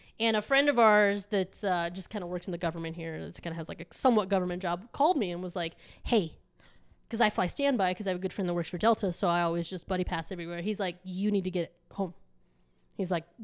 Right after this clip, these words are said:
"We're hearing that they're gonna shut down travel." I was like, "What?" And meanwhile, I'm just in the middle of nowhere in the, like, woods in Mount Fuji. I'm like, "Oh, I gotta get home." So we, I, I, luckily, I ended up driving back to Tokyo,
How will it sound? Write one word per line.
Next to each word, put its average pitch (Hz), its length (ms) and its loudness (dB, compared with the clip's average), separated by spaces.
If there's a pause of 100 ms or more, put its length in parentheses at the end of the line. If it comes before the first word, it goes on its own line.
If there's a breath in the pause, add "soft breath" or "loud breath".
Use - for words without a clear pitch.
(460)
"We're 202 240 4
hearing 202 340 4
that 180 160 -4
they're 180 140 -2
gonna 156 200 -6
shut 160 240 -8
down - 200 -16 (100)
travel." - 240 -14 (640)
I 262 60 2
was 220 80 4
like, 175 160 -4
"What?" 320 220 10
And 320 80 6
meanwhile, 415 280 12
I'm 285 160 6
just 262 140 -2
in 254 40 2
the 240 60 2
middle 220 180 4
of 185 60 2
nowhere 185 400 2
in 175 80 -4
the, 175 80 -4
like, 180 280 -6
woods 185 500 -2
in 190 120 -6
Mount 175 200 -6
Fuji. 185 400 -8
I'm 208 160 0
like, 175 240 0
"Oh, 294 120 4
I 196 120 8
gotta 220 160 4
get 220 100 4
home." 233 180 4
So 226 160 2 (300 soft breath)
we, 254 140 6
I, 233 280 8
I, 254 100 6
luckily, 233 640 6
I 202 120 0
ended 214 180 -2
up 190 140 -4 (160)
driving 240 420 4
back 254 160 8
to - 60 -10
Tokyo, 202 480 2